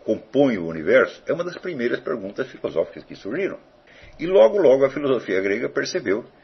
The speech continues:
que esta pergunta não é suficiente, que esta pergunta isolada não quer dizer absolutamente nada. Porque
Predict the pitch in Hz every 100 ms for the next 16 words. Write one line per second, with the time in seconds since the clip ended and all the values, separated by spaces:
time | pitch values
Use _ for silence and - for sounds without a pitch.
0 | _ _ _ 190 - 151 180 110 135 160
1 | 135 90 - 98 127 - 220 175 - -
2 | - - - - 160 202 196 190 139 120
3 | - - 175 208 185 151 95 87 78 143
4 | - - _ 143 110 - 95 101 139 90
5 | 85 82 82 80 78 71 82 139 202 240
6 | - - _ _ _ _ _ - 107 104
7 | 104